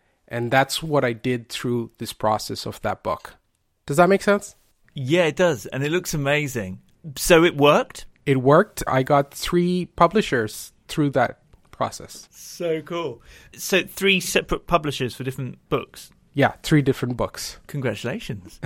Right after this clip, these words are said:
Speaker 1: <laughs>
Speaker 2: So
Speaker 1: Thank you.
Speaker 2: with those publishers for three separate books, was it because you were sending them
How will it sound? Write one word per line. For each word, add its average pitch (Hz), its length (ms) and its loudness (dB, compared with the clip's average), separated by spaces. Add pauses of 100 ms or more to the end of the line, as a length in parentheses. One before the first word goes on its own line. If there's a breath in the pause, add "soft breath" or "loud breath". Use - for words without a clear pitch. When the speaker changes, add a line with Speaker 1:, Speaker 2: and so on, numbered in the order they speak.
(120)
Speaker 1:
<laughs> 131 220 2
Speaker 2:
So 160 200 6 (260)
Speaker 1:
Thank 120 240 -4
you. 110 140 -4 (140)
Speaker 2:
with 147 420 2
those 143 340 4 (180)
publishers 117 680 -6 (180)
for - 160 -8
three 143 240 -2
separate 143 300 -6
books, 143 240 0
was 160 240 4
it 185 100 0
because 147 340 -2
you 143 220 -4
were 135 100 2
sending 156 640 -2
them 180 560 -6